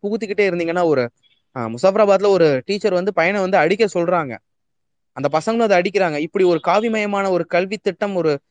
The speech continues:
கரிக்குலம் ஃப்ரேம்வொர்க் நமக்குள்ள வந்தது. இந்தியன் ப்ரைடு, இந்தியன் ரூட்டட்னஸ் அப்படின்னு கொடுக்குறப்போ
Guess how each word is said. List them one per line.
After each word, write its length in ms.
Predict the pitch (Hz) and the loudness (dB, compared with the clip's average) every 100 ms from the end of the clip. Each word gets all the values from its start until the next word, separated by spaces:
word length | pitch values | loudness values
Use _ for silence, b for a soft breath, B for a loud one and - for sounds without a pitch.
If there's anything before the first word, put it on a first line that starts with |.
| _ - | _ -2
கரிக்குலம் 320 | 196 240 214 | 0 0 -2
ஃப்ரேம்வொர்க் 360 | 190 185 190 170 | 0 -2 -2 -4
நமக்குள்ள 420 | 160 196 220 220 | -4 -2 0 2
வந்தது. 400 | 190 190 175 147 | 2 0 0 0
இந்தியன் 400 | 180 220 226 196 - | -2 -2 -2 -2 0
ப்ரைடு, 340 | 175 214 226 | 4 4 4
இந்தியன் 400 | 165 185 233 214 | 2 0 0 0
ரூட்டட்னஸ் 640 | 180 226 233 226 190 175 - | 2 2 4 2 4 0 0
அப்படின்னு 300 | 160 214 208 | -2 -2 -2
கொடுக்குறப்போ 480 | 226 233 214 202 208 | 0 2 2 4 0